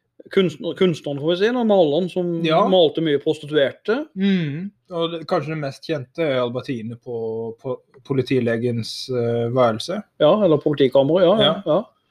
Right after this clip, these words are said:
Speaker 2: Som,
Speaker 1: Og, ja.
Speaker 2: som da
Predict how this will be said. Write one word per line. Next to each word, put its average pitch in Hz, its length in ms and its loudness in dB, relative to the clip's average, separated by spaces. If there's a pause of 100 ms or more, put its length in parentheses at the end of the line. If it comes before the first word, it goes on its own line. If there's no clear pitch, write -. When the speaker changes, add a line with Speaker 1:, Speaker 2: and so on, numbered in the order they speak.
(260)
Speaker 2:
Som, 147 240 0
Speaker 1:
Og, 165 420 6
ja. 185 120 -2 (880)
Speaker 2:
som 147 260 -10
da 131 1400 -2